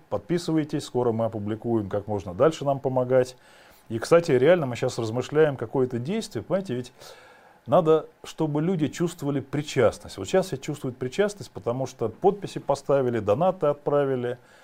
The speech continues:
смотрят YouTube, там, да, пишут комментарии. А надо придумать какой-то,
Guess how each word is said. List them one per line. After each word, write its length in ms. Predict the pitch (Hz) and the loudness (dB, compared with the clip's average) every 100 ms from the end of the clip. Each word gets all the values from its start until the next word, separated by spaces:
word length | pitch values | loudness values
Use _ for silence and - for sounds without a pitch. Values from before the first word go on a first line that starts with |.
| _ | _
смотрят 500 | - 131 113 110 - | -6 0 0 0 -4
YouTube, 420 | 101 95 151 180 - | -8 -2 2 2 2
там, 220 | 117 98 | 0 2
да, 120 | 117 | -2
пишут 300 | 113 131 107 | -2 -10 -12
комментарии. 840 | - 98 92 117 160 156 131 123 127 _ _ _ _ _ _ _ _ - | -12 -10 -4 2 4 4 2 0 -6 _ _ _ _ _ _ _ _ -2
А 160 | 101 98 | 0 2
надо 260 | 135 147 | 0 0
придумать 540 | 135 120 127 156 131 - | -2 -4 -4 -2 -4 -6
какой-то, 500 | 110 151 139 135 | -6 -4 -2 -2